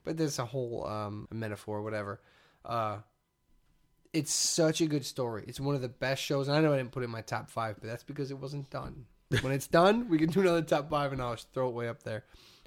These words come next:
Speaker 1: But, uh, it's so good. All it's gonna do is shit on it. Saul Goodman, even if it's decent,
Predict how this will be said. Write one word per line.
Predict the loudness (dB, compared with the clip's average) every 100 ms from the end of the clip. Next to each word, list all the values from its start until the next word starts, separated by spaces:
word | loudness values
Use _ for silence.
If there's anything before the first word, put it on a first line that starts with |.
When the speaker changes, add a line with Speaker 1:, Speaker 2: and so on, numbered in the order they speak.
| 0
Speaker 1:
But, | 2 2
uh, | 0 -2
it's | -6 -6 -4
so | 2 4 6
good. | 4 4 2 0 -6 _ _ _ _ _ _ _ _ _ _ _ _
All | 8 10
it's | 8 4
gonna | 2 4
do | 0 0
is | -2 -4
shit | -6 -6
on | -6 -10
it. | -16 _ _ _ _ _ _ -14
Saul | 2 4 6
Goodman, | 6 4
even | 0 0
if | -2
it's | -8
decent, | -4 -4 -2 -2 -4